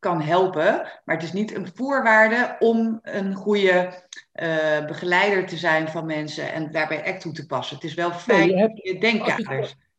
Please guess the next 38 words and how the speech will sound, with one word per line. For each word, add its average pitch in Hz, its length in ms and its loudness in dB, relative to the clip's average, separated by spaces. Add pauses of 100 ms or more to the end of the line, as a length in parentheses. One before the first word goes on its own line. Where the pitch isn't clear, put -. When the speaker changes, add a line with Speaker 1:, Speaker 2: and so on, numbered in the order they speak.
Speaker 2:
het, - 120 -18 (260)
als 220 140 0
je 214 60 -4
het 190 80 -10
vergelijkt 196 320 -2
met 165 120 -10
muziek, 151 480 -4 (380)
eh, 160 380 -2 (340)
je 175 100 -2
hebt 190 400 -2
muzikanten 185 680 -2
die 151 220 -8
kunnen, 147 280 -6
die 131 120 -8
zijn, 117 260 -8
eh, 113 160 -16
zeer 127 240 -4
muzikaal 208 580 -6
en 131 80 -10
die 117 140 -14
spelen 196 460 -8
dan 156 220 -8
en 120 80 -14
die 113 140 -12
zeggen, 110 320 -18
"Oh, 147 220 -2
oh, 135 160 -10
oh," 160 140 -8
en 120 60 -10
dan 113 80 -12
ga 113 120 -12
je 113 80 -10
krijgen. 120 240 -12
En 127 80 -14
die 127 100 -8
hebben 147 180 -6
geen 147 160 -10
muziektheorie. 104 840 -14